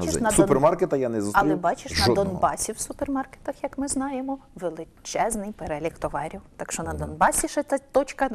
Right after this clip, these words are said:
Speaker 2: неповернення не перейдена, значить.
Speaker 1: Я так думаю, що в Ірані зразу було багато товарів. Потім почала їх кількість там зменшуватися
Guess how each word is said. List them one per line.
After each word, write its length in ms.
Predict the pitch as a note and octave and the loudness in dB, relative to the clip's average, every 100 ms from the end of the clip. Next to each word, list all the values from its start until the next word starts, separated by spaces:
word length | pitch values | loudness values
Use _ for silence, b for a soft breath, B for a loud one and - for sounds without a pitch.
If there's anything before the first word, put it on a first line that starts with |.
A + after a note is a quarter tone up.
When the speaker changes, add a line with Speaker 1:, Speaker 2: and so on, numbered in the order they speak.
| - _ _ - | -8 _ _ -2
Speaker 2:
неповернення 800 | A#3+ B3+ C#4+ A#3 A3+ A3+ G#3 A3 B B | -2 2 2 2 0 -2 -4 -4 B B
не 140 | - D#4+ | 0 2
перейдена, 540 | G#3+ D#3 - - - | 2 -2 -6 -14 -10
значить. 360 | - - - - - - - - | -8 -8 -12 -20 -20 -20 -18 -6
Speaker 1:
Я 100 | G2+ | -4
так 140 | A#2+ | -4
думаю, 280 | G2+ G#2+ G2+ | -4 -4 -4
що 180 | - A2+ | -6 -4
в 40 | |
Ірані 380 | G#2 E2+ F2 A2+ | -4 -2 -4 -6
зразу 360 | F2+ - D#2 D#2 | -8 -10 -10 -10
було 200 | C#2+ D2 | -10 -10
багато 400 | C#2+ D2 - - | -8 -10 -10 -16
товарів. 360 | - - - - - - - - - - | -18 -16 -16 -18 -20 -20 -20 -20 -20 -10
Потім 300 | - G2 B2 | -2 -2 -2
почала 340 | F#2 - D2 | -6 -4 -4
їх 120 | C#2+ - | -4 -6
кількість 420 | - D2+ - - | -6 -6 -6 -6
там 180 | C#2+ C2 | -6 -8
зменшуватися 840 | D2+ E2+ G#2 - D#2+ - D2 | -6 -4 -6 -6 -6 -4 -4